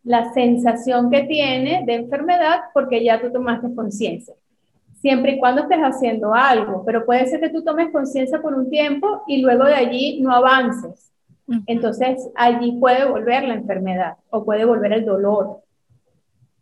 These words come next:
Speaker 2: Es correcto, así es, así es. ¿Y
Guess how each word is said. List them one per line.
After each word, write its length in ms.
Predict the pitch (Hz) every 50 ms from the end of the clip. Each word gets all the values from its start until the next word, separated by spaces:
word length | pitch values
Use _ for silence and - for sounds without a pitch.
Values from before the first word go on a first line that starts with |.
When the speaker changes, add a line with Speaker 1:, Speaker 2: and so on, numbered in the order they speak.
| _ _ -
Speaker 2:
Es 200 | 208 208 208 _
correcto, 580 | - 190 190 185 - - - - - - - - _ _ _ _ -
así 440 | 202 190 190 - - 180 175 165 160
es, 340 | 147 _ - - _ _ _ -
así 300 | - 202 - - 202 190
es. 180 | 185 - 208 226 262 294 302 - - - - - - - _ -
¿Y 280 | - 320 311 294 294